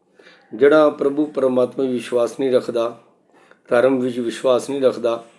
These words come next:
ਉਸ ਨੂੰ ਅਸੀਂ ਸਾਕਤ ਕਹਿੰਦੇ ਹਾਂ, ਜਿਸ ਨੂੰ ਨਾਸਤਿਕ ਵੀ ਕਿਹਾ ਜਾਂਦਾ ਹੈ, ਥੀਸਟ।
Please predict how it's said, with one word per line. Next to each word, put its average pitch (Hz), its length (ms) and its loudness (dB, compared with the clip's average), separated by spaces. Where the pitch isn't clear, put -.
ਉਸ 175 180 -4
ਨੂੰ 185 180 2
ਅਸੀਂ 147 260 -2
ਸਾਕਤ 127 440 -2
ਕਹਿੰਦੇ 127 360 0
ਹਾਂ, 123 140 2
ਜਿਸ 123 260 -8
ਨੂੰ 131 120 -2
ਨਾਸਤਿਕ 117 400 -2
ਵੀ 135 120 -4
ਕਿਹਾ 123 220 2
ਜਾਂਦਾ 110 260 -2
ਹੈ, 107 120 -6
ਥੀਸਟ। - 340 -12